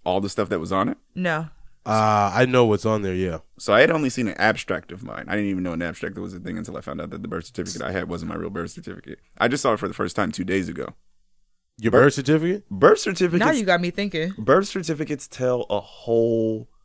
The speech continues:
Speaker 1: story. I found, I didn't know, well, I guess I should have known how much older my dad was than my mom, but, like, it, it just painted a real picture
Speaker 2: A different picture
Speaker 1: of, like,
Speaker 2: of
Speaker 1: what,
Speaker 2: reality.
Speaker 1: what was going on when I was born.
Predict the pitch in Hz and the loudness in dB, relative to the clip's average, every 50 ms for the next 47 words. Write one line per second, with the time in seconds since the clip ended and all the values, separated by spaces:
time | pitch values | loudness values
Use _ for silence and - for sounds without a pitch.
0 | _ _ _ _ _ - - - - - - 117 107 95 90 87 78 - - - | _ _ _ _ _ -16 -12 -12 -10 -4 -2 -2 0 0 -2 -4 -8 -12 -16 -20
1 | _ _ _ _ _ _ _ _ _ _ _ _ _ _ _ - - 131 - 190 | _ _ _ _ _ _ _ _ _ _ _ _ _ _ _ 0 0 2 4 2
2 | 185 180 165 139 - 135 143 156 180 180 156 143 139 135 131 123 110 - - - | 2 4 2 2 4 6 6 6 4 2 2 4 4 4 4 4 2 0 -4 -12
3 | - - _ _ - 92 101 101 101 98 95 92 90 - - _ _ - - 98 | -18 -20 _ _ -8 -4 -2 0 0 0 0 0 -2 -4 -8 _ _ -4 -2 0
4 | 104 123 - 104 - - 117 110 92 92 92 85 87 101 90 85 82 82 82 85 | 0 0 0 0 -2 -2 -2 0 0 -2 -2 -4 -4 -6 -6 -6 -6 -8 -8 -8
5 | 82 80 78 80 78 78 80 85 87 - - 90 87 82 85 85 82 85 87 85 | -8 -6 -6 -6 -8 -8 -10 -12 -12 -10 -6 -4 -4 -4 -4 -6 -8 -8 -8 -8
6 | 82 82 82 82 82 82 85 82 82 80 87 85 80 - - 123 - - 151 143 | -8 -6 -6 -6 -6 -6 -6 -6 -4 -4 -4 -4 -4 -2 0 0 0 0 0 0
7 | 156 156 147 - - - - - - - - 151 160 170 175 170 - - 113 101 | 2 0 0 0 -6 -10 -20 -20 -12 -8 -2 0 0 2 2 0 0 0 -2 -2
8 | 90 101 113 117 117 110 104 - - - 127 127 - - 147 156 151 156 170 160 | 0 2 2 4 4 2 2 0 -4 -2 -2 -2 0 0 -2 -2 -2 -2 -4 -4
9 | 170 165 - 175 165 160 - 165 156 - - 170 170 170 180 117 117 101 110 110 | -6 -6 -6 -6 -4 -2 -2 -2 -2 -2 -4 -2 0 2 4 4 4 4 4 2
10 | 104 98 - 160 - 202 - 156 156 156 160 165 165 165 175 180 98 117 113 - | 2 2 0 0 2 2 2 2 2 0 0 -2 -2 -2 -2 2 4 4 4 4
11 | 120 113 101 95 104 104 104 104 101 104 101 98 98 98 98 95 95 95 92 92 | 2 -2 -2 0 2 4 4 4 4 2 2 0 0 -2 -2 -2 -2 -2 -2 -4
12 | 87 90 90 90 92 92 92 95 113 - | -6 -8 -6 -4 -2 -2 -2 -2 -4 -6